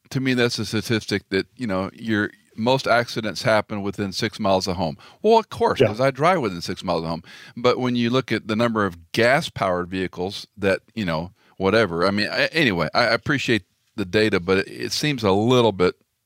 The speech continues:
Speaker 1: anyway. Let's get back to this report, this I P C C report. The trends in it go over and over again with this one point five degree change. What would happen if we had a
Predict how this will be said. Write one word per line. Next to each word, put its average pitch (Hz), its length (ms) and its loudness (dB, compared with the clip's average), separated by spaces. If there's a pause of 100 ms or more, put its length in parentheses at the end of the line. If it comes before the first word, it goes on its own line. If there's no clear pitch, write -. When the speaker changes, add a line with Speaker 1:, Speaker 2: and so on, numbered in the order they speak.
(300)
Speaker 1:
anyway. 85 320 -4 (340)
Let's 190 140 2
get 165 160 2
back 147 200 2
to - 60 -10
this 117 160 -8
report, 113 360 -4
this 101 160 -10
I 110 260 0
P 110 340 -4
C 110 320 -4
C 110 220 -6
report. 101 480 -4 (380)
The 123 100 4
trends 220 360 0
in 165 120 2
it 131 100 -2
go 131 200 6
over 139 180 2
and 131 60 2
over 117 220 2
again 104 220 0
with 98 80 -4
this 101 180 -2
one 131 420 0 (100)
point 117 320 -2
five 104 720 2 (180)
degree 107 680 0 (360)
change. 101 640 -2 (260)
What 220 260 4
would 143 140 0
happen 113 460 -2 (1200)
if 113 240 0
we 113 120 2
had 107 180 4
a 87 80 -2